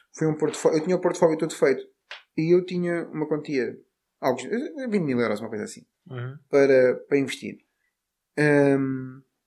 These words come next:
Speaker 1: E, e fui ao banco e tive que ser eu a pedir,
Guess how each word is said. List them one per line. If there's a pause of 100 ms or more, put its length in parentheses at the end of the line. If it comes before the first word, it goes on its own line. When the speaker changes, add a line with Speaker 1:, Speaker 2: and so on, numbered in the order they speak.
(920)
Speaker 1:
E,
e
fui
ao
banco
e
tive
que
ser
eu
a
pedir,